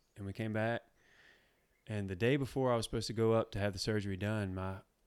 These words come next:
my good friend who actually also married us and actually turned me on to Christ, he, uh, he called from out of the blue, 'cause I only hear from him, you know, once every,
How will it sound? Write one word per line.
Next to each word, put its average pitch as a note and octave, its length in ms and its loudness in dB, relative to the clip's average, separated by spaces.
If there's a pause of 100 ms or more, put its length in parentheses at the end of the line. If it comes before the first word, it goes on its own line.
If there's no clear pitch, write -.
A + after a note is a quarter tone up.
(140)
my G2+ 200 -4
good G#2+ 240 -2
friend A2 440 0
who G2+ 240 0 (1000)
actually A2+ 340 0
also G#2+ 260 2
married G#2 380 2
us F#2 220 -4
and F#2 160 -10 (120)
actually B2 420 2 (340)
turned A2 200 0
me A2 80 2
on G#2+ 140 2
to F#2+ 60 0
Christ, A#2+ 580 2 (120)
he, B2 220 2
uh, G#2 180 0 (760)
he C3 140 -4
called A#2 540 4 (1000)
from G#2 120 -4
out G#2+ 120 2
of A2 60 0
the G#2+ 60 0
blue, A#2 260 4
'cause G2+ 180 -4
I G#2+ 40 2
only G#2 180 0
hear G#2+ 140 2
from G2 280 -6
him, F2+ 220 -8
you G#2 100 -6
know, F#2+ 160 -6 (1200)
once G2 300 -4
every, G2 280 -2